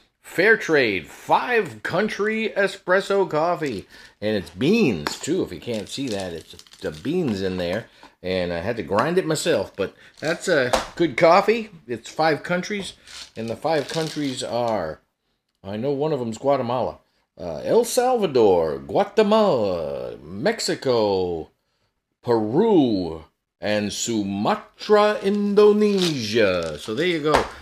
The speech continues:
There's our coffee of the week. And it, it's good. I like it.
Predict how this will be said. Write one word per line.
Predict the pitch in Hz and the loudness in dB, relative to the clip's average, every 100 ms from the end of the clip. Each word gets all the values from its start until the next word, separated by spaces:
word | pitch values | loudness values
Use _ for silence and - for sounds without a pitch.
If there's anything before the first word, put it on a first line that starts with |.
| - | -8
There's | 139 151 | -2 0
our | 139 127 | 0 -2
coffee | - 170 185 190 165 | 0 2 2 2 -2
of | 123 | 0
the | 113 | 0
week. | 120 202 208 - _ | 2 0 -2 -10 _
And | 147 165 | -4 0
it, | 254 269 | 0 0
it's | - 208 240 | 2 2 2
good. | - 262 269 | 4 6 6
I | 170 | 4
like | 160 202 | 2 2
it. | 180 - | 0 -8